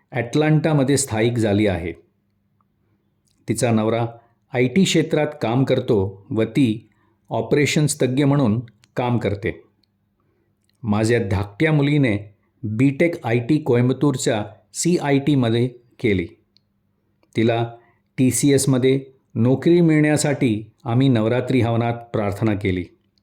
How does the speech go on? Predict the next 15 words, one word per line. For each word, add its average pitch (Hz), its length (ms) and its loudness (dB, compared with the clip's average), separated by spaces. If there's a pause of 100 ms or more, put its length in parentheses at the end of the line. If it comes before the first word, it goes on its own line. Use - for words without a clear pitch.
(800)
प्रार्थना 104 460 -2
केल्याप्रमाणे 113 880 0 (480)
दोन 131 340 2
हजार 151 240 2
सातमध्ये 135 840 -2 (280)
तिला 120 280 2 (440)
चेन्नईच्या 147 520 2
टीसीएसमध्ये 131 1080 0 (160)
महिना 123 400 2 (400)
बारा 110 340 -2
हजार 147 260 2
रुपयाच्या 135 400 0
पगाराची 117 840 -2 (280)
नोकरी 110 360 0
मिळाली. 90 340 0